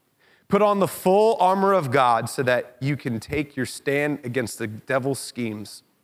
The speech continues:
For our struggles is not against flesh and blood, but against the rulers, against the authorities, against the powers of this dark world, and against the spiritual forces of evil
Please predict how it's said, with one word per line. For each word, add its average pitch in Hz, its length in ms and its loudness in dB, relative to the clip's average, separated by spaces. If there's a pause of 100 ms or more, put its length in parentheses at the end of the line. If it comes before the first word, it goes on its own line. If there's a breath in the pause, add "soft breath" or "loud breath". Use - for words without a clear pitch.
(560 soft breath)
For 165 240 2
our 143 160 4
struggles 180 760 0 (180)
is 127 120 -2
not 135 320 2
against 131 300 -2
flesh 143 500 -2
and 120 220 -4
blood, 123 380 0
but 120 100 0
against 113 420 -4
the 120 100 -2
rulers, 160 520 0
against 113 380 -8
the 117 80 -4
authorities, 143 680 0 (300 soft breath)
against 123 300 -4
the 120 80 -4
powers 147 520 0
of 123 160 -6
this 113 160 -4
dark 147 380 -2
world, 117 440 0 (380 soft breath)
and 110 100 -6
against 120 360 -2
the 120 60 -14
spiritual 131 500 -4
forces 107 680 -6 (220 soft breath)
of 104 240 -6
evil 107 540 -4